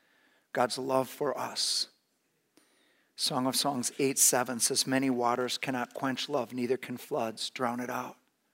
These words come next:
Here's the truth.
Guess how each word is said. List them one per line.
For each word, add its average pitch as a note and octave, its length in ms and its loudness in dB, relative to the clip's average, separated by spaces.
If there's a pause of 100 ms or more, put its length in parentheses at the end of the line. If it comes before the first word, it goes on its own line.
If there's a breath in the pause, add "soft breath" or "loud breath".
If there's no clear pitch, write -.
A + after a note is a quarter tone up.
(1120)
Here's D#3+ 300 6
the - 80 -2
truth. - 600 -2